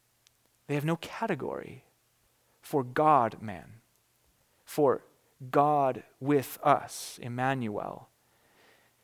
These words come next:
See, in, in their minds, the, the, the way their, their, like, uh, mental furniture works is that heaven is where God is, and home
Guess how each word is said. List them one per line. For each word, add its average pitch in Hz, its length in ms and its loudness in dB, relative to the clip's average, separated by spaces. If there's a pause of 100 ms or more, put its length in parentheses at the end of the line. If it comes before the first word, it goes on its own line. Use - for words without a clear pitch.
(360)
See, 170 260 -2
in, 170 220 4
in 165 140 2
their 185 160 10
minds, 180 800 4 (1400)
the, 156 420 -8 (200)
the, 151 240 4
the 160 100 -2
way 170 220 8
their, 190 220 8
their, 151 320 2 (320)
like, 147 260 -2 (260)
uh, 127 200 4
mental 175 400 2
furniture 185 500 0
works 156 720 2 (240)
is 147 180 0
that 156 200 8
heaven 175 600 4
is 160 160 -2
where 170 200 4
God 139 380 4
is, 214 440 -4 (460)
and 165 380 2 (380)
home 190 760 4